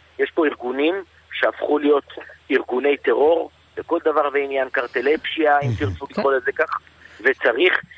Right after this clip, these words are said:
Speaker 1: לטפל בהם
Speaker 2: טוב.
Speaker 1: בלי כפפות.
Speaker 2: אה,
Speaker 1: בלי
Speaker 2: אומר
Speaker 1: כפפות,
Speaker 2: אתמול,
Speaker 1: פשוט
Speaker 2: אומר אתמול חבר
Speaker 1: לא
Speaker 2: הכנסת,
Speaker 1: למרר להם
Speaker 2: אה,
Speaker 1: את החיים.
Speaker 2: אה, דוד ביטן מהליכוד, "מבן גביר צפויות בעיות כל הזמן, הוא מוקש של עצמו, אה, ככה אני לא מעריך שהממשלה תצליח לשרוד ארבע שנים." תגובתך?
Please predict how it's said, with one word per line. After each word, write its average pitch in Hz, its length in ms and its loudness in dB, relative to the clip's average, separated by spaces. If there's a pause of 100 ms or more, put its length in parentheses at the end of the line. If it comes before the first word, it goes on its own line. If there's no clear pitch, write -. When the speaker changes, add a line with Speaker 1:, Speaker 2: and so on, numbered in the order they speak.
(100)
Speaker 1:
לטפל 165 480 0
בהם 170 240 0 (560)
Speaker 2:
טוב. 127 120 -2
Speaker 1:
בלי 208 100 0
כפפות. - 360 -4 (200)
Speaker 2:
אה, 170 60 4
Speaker 1:
בלי 151 140 6
Speaker 2:
אומר 175 220 6
Speaker 1:
כפפות, 202 140 4
Speaker 2:
אתמול, 196 140 4
Speaker 1:
פשוט 202 120 0
Speaker 2:
אומר 185 300 4
אתמול - 240 0
חבר 175 240 0
Speaker 1:
לא 156 60 4
Speaker 2:
הכנסת, 170 200 2
Speaker 1:
למרר 180 220 4
להם 151 40 4 (180)
Speaker 2:
אה, 143 80 -2
Speaker 1:
את 123 40 0
החיים. 151 220 -2
Speaker 2:
אה, 143 160 -2
דוד 147 160 -6
ביטן 151 340 -2
מהליכוד, 208 640 0 (460)
"מבן 165 320 2
גביר 240 160 0
צפויות 208 360 0
בעיות 180 260 2
כל 190 140 2
הזמן, 175 340 2
הוא 180 140 4
מוקש 180 280 0
של 180 120 2
עצמו, 190 400 2 (120)
אה, 196 100 2 (160)
ככה 220 300 0
אני 190 120 0
לא 185 120 4
מעריך 175 300 0
שהממשלה 151 500 0
תצליח 143 380 -4
לשרוד 135 260 -2
ארבע 127 200 0
שנים." 101 280 -4 (540)
תגובתך? 127 440 -4